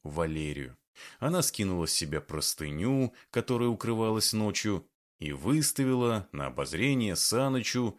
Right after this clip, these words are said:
свой крепкий, оттопыренный молодой зад. Саныч несколько мгновений смотрел на тело женщины и, поддавшись желанию, неожиданно для себя обнял её со спины.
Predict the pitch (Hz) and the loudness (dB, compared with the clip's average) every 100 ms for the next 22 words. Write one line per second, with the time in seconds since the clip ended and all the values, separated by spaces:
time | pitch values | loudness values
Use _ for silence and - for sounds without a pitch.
0 | _ - - 71 65 - 80 113 135 - | _ -8 -6 -6 -8 -6 0 0 0 -2
1 | 123 127 95 80 - 78 73 98 107 98 | -2 -2 -4 -6 -6 -6 -4 -4 0 0
2 | 92 87 76 71 67 78 73 78 73 - | 0 -2 -2 -4 -2 -4 -2 -2 -2 -4
3 | - _ _ _ _ _ - - 139 139 | -16 _ _ _ _ _ -2 2 4 4
4 | 127 - _ - - 87 92 139 156 - | 0 -4 _ -20 -10 -2 2 4 4 0
5 | 95 82 73 73 73 80 135 131 117 - | -2 -2 -6 -4 -4 0 2 2 2 0
6 | 76 - 87 98 87 - 82 82 78 90 | -2 -2 0 0 -2 -2 -2 -2 -2 -2
7 | 82 73 69 65 - - - - 80 73 | -2 -4 -6 -10 -16 -20 -20 -10 -8 -4
8 | 71 67 117 135 - 110 80 80 78 127 | -4 2 2 2 2 0 2 0 0 2
9 | 143 131 131 107 _ _ - 80 73 71 | 4 4 2 0 _ _ -8 -8 -6 -6
10 | - 147 131 107 82 78 - 76 95 123 | 0 0 2 0 0 -2 -2 -2 2 2
11 | 123 - 73 78 87 110 101 92 92 - | 2 -4 -8 -4 -2 -2 -2 -2 -2 0
12 | - - 95 92 85 65 | 0 -2 -4 -4 -4 -6